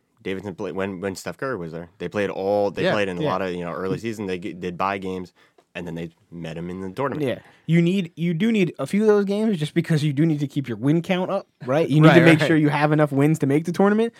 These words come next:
Speaker 1: Fair.
Speaker 3: But, but you, you can play, you can certainly reduce the number. You can play four of those games,
Speaker 2: Right.
Speaker 3: three of those games
Speaker 1: Or
Speaker 3: throughout the entire non-conference.
Speaker 1: Or we could just win some of them games.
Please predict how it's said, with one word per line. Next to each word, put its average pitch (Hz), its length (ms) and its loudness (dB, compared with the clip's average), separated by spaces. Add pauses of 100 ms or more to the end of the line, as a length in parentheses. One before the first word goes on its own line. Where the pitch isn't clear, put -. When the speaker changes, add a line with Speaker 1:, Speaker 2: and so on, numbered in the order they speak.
(100)
Speaker 1:
Fair. - 180 -10
Speaker 3:
But, 180 200 4 (180)
but 214 200 0
you, 190 120 -2
you 233 180 0
can 262 140 2
play, 233 300 2 (340)
you 170 160 2
can 202 160 -4
certainly 196 340 0
reduce 175 300 4
the 180 80 -4
number. 180 180 2
You 131 160 0
can 185 160 0
play 180 220 4
four 160 420 0
of 104 80 -2
those 87 220 -10
games, - 400 -18
Speaker 2:
Right. 135 200 -6
Speaker 3:
three 165 200 4
of 143 100 4
those 107 220 -10
games 90 260 -14
Speaker 1:
Or - 80 -20
Speaker 3:
throughout 180 280 4
the 196 100 0
entire 175 320 2
non-conference. 160 720 -4 (160)
Speaker 1:
Or 147 80 2
we 139 80 4
could 101 100 -6
just 87 140 -8
win 113 160 -4
some 90 160 -8
of 90 60 -10
them 85 160 -12
games. 90 200 -20